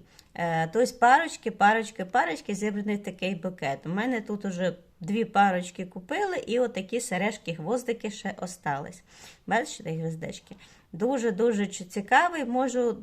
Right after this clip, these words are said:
розпродати я вам по, по парочки, можете забрати весь нам-, набір, що зосталося. Запитуйте, кого цікавить такі. Отакий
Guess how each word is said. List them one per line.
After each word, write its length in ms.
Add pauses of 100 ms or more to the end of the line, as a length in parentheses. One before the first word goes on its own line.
розпродати 760
я 260
вам 200 (120)
по, 260
по 280
парочки, 640
можете 420
забрати 720 (180)
весь 340
нам-, 240 (100)
набір, 520
що 240
зосталося. 800 (460)
Запитуйте, 680
кого 300
цікавить 520
такі. 220 (480)
Отакий 600